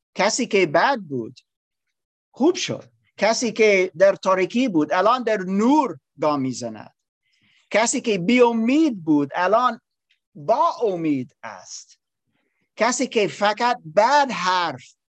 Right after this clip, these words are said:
می‌زد، الان خوب و درست حرف می‌زند.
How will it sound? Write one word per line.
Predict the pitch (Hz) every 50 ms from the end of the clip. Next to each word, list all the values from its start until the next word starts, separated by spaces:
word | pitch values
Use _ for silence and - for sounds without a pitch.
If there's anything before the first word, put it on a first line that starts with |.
| _ _
می‌زد، | - 156 151 135 123 135 127 117 104 - - _ _ _ -
الان | - 185 233 311 359 349 302 202
خوب | 202 339 415 453 466 453 415 349 - - _ _ _ _ _ _ _ _ _ _ -
و | 214 247
درست | 233 226 277 294 330 370 392 370 349 294 - - -
حرف | 190 208 202 190 170 _
می‌زند. | 165 160 151 127 131 131 123 117 107 -